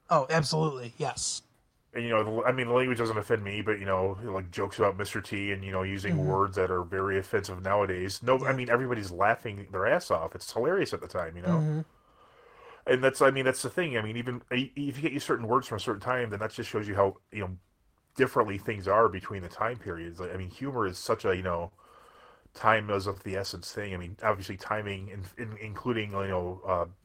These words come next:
Speaker 2: year speaking wise, you know, chronologically speaking, timing
Speaker 1: Mm-hmm.
Speaker 2: is very important for comedy.
Speaker 1: Yep. No, I, yeah, I, absolutely. And that's, you know, that, that's the thing about, like, Dolomite and some of these movies. So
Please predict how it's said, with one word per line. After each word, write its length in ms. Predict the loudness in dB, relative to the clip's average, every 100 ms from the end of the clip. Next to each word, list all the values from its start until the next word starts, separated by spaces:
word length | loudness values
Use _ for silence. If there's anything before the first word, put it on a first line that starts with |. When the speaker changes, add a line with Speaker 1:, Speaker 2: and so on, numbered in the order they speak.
| _ _
Speaker 2:
year 380 | -10 -4 0 0
speaking 500 | 0 -8 -8 -8 -6
wise, 360 | -6 -8 -10 -14
you 120 | -10
know, 100 | -8
chronologically 720 | -6 0 2 2 0 -2 -10 -10
speaking, 440 | -12 -12 -14 -18 -20 _ _
timing 400 | 2 2 2 -4
Speaker 1:
Mm-hmm. 80 | -8
Speaker 2:
is 80 | -8
very 180 | -6
important 480 | -6 -4 -2 -2 -4
for 80 | -14
comedy. 380 | -8 -8 -8 -16 _ _ _
Speaker 1:
Yep. 260 | 0 0 -2 _ _ _ _ _ _ _ -2
No, 100 | 0
I, 240 | 2 2
yeah, 240 | 0 -2 0 -2
I, 120 | -2 2
absolutely. 720 | 2 2 0 0 0 -4 -8 _ _ -20 -18 4
And 180 | 10 12
that's, 320 | 12 10 4
you 100 | 8
know, 240 | 10 10 10
that, 240 | 10 10
that's 300 | 10 8 8
the 100 | -2
thing 240 | 6 6 8
about, 400 | 10 10 10 6
like, 180 | 2 6
Dolomite 440 | 6 6 6 4
and 100 | 2
some 140 | 2
of 60 | 4
these 200 | 2 4
movies. 340 | 6 6 4 -2 -16 0
So 400 | 10 10 10